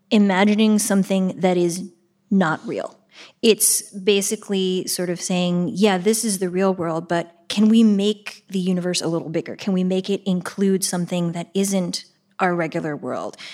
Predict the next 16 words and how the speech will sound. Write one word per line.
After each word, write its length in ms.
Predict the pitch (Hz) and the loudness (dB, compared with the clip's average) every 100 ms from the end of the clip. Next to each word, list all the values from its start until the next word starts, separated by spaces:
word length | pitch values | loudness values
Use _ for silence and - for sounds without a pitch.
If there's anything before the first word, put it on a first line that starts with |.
| - - - - | -18 -20 -18 -2
And 520 | 214 208 202 202 - - | 2 2 0 -2 -8 -6
the 140 | 226 | -2
sense 480 | 226 - 247 247 - | 0 2 4 2 2
that 360 | 277 262 - _ _ _ _ | 2 0 0 _ _ _ _
fiction, 840 | - - - 214 - - 202 190 185 | -20 -10 -4 -2 -2 0 0 0 0
because 400 | 190 - 208 185 | -4 -4 -6 -2
you 160 | 196 | -2
go 240 | 185 196 202 | 2 2 4
into 320 | 220 208 196 | 4 2 0
it 160 | 190 - | 0 0
knowing 540 | 180 185 190 190 180 | 0 2 2 0 -2
that 180 | 175 175 | -2 -2
it 120 | 175 | -2
is 540 | 175 175 170 160 - _ _ _ _ | -2 -2 -2 -4 -8 _ _ _ _
made 380 | 190 185 180 175 | 0 2 2 2
up, 320 | - - - | 0 -6 -12